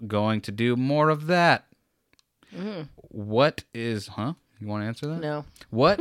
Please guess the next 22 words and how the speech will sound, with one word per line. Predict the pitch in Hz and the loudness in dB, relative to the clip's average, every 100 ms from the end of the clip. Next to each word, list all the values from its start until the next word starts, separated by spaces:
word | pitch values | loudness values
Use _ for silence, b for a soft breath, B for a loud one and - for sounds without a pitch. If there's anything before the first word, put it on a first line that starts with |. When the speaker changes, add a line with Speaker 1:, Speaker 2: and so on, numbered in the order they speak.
| 147 | 4
Speaker 1:
is | 143 160 | 4 6
your, | 170 | 6
<laughs> | |
Speaker 2:
<laughs> | 233 254 202 208 262 247 233 196 - | 8 8 10 10 10 8 6 2 6
Speaker 1:
what | 165 | 8
is | 196 165 | 10 8
one | 135 156 196 185 | 6 6 4 2
change | - 190 196 135 117 | 2 2 4 4 4
you | 120 | 2
could | 120 110 | 4 4
make | 113 127 127 | 4 4 2
to | |
your | 123 123 | 2 4
lifestyle | 127 151 - 98 98 101 | 2 0 2 6 6 6
that | 104 101 | 4 0
would | 101 | -4
give | 95 107 104 | 0 0 2
you | 104 | 0
more | 104 104 104 | 2 2 0
peace? | - 120 117 78 - - - - | -2 -4 -4 -6 -10 -14 -14 -10
Speaker 2:
These | 185 226 220 - _ - | -6 -6 -6 -16 _ -10
are | 160 156 | -8 -8